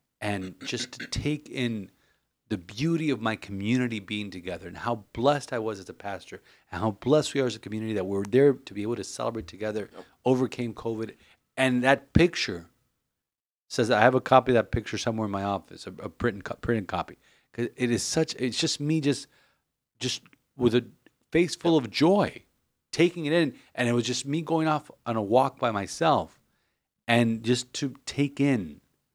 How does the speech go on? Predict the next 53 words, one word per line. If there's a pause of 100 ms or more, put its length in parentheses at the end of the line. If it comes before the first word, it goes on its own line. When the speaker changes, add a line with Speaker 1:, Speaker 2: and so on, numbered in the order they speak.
(420)
Speaker 1:
the
beauty
of
what
was
going
on. (640)
And (220)
amidst
all
that
noise,
but
even
in
the
noise,
you
could (180)
check
Speaker 2:
Right.
Speaker 1:
out.
Speaker 2:
I
was
gonna
say,
you
know,
all,
all
that
falls
away. (220)
Speaker 1:
Yeah. (180)
Speaker 2:
Um,
in
that
moment. (840)
You
know, (100)
so
despite
the, (480)
the
noise
of
the
rides
and
the
noise
of
the,